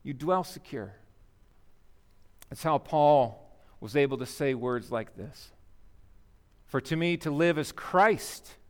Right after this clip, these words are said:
and to die is gain." What is the worst possible scenario for the believer who's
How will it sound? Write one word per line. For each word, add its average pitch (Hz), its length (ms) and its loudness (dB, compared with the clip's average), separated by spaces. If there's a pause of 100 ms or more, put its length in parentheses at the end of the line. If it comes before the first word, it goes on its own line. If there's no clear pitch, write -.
(460)
and 127 140 -6
to 135 80 -8
die 139 260 2
is 147 160 -2
gain." 147 340 -8 (1120)
What 180 200 4
is - 140 -2
the 254 100 4
worst 220 600 2 (180)
possible 214 640 2
scenario 202 680 0 (640)
for 220 340 4
the 214 100 4
believer 208 520 4 (200)
who's 202 300 2